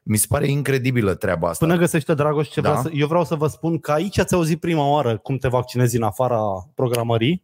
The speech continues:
Speaker 1: Da, și am spus-o la televizor.
Speaker 2: Băiatul ăla care a dat o sută de lei, cu, a vorbit doar cu asistentă medicală, nu vă gândiți la o mafie complicată, a vorbit cu asistentă medicală, i-a zis, „Doamna, când nu vine unul sau întârzie, ei sunt obligați să consume dozele, că se strică,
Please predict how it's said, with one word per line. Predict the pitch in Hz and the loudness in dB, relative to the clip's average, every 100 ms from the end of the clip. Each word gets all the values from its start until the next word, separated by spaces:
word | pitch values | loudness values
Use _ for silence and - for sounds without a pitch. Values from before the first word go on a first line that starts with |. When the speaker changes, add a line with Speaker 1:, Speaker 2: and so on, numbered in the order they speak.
| _ | _
Speaker 1:
Da, | 92 110 | -2 0
și | 127 | 0
am | 120 | -2
spus-o | 113 147 160 | -2 -2 0
la | 147 | 0
televizor. | 139 135 120 117 147 123 | 0 -2 -2 0 0 0
Speaker 2:
Băiatul | 143 147 170 156 | 0 0 0 0
ăla | 156 143 | 0 0
care | 135 135 | -2 0
a | |
dat | 127 143 | 0 -2
o | 127 | -2
sută | - 226 202 | -4 -2 0
de | 139 | 2
lei, | 117 107 104 131 214 240 - _ _ _ | 0 0 0 2 0 -4 -12 _ _ _
cu, | - 214 | -2 2
a | 190 | 2
vorbit | 165 170 147 | 0 -2 0
doar | 247 233 | 0 0
cu | 208 | -4
asistentă | - 143 175 160 | -4 -4 -2 0
medicală, | 156 139 139 196 | 0 0 0 0
nu | 208 | 0
vă | 226 | -4
gândiți | 196 180 | -2 -2
la | |
o | 170 | 0
mafie | 135 147 - | 0 -2 -2
complicată, | 123 135 170 123 - | -4 -2 -2 -2 -4
a | - | -2
vorbit | 185 180 190 | 0 0 0
cu | 160 | -2
asistentă | 135 135 120 110 | 0 -2 0 -2
medicală, | 107 131 262 302 302 _ _ - | -4 -2 0 0 -2 _ _ -2
i-a | 202 | -2
zis, | 202 | 0
„Doamna, | 185 180 131 | 0 0 0
când | 123 180 170 | 0 0 0
nu | 190 202 | 2 0
vine | 185 175 | 0 2
unul | 147 117 98 | 2 0 -2
sau | 131 120 | -2 -2
întârzie, | 98 107 92 131 285 330 - - - - - | -2 -4 0 2 2 -2 -10 -20 -20 -20 -4
ei | 196 190 | 0 0
sunt | 185 160 | 0 -2
obligați | 135 131 135 | 0 0 0
să | 120 | 0
consume | 120 - 120 | -2 0 0
dozele, | 107 113 98 90 | 2 2 2 -2
că | - | -4
se | 165 | -6
strică, | - 294 - 240 | 0 0 2 0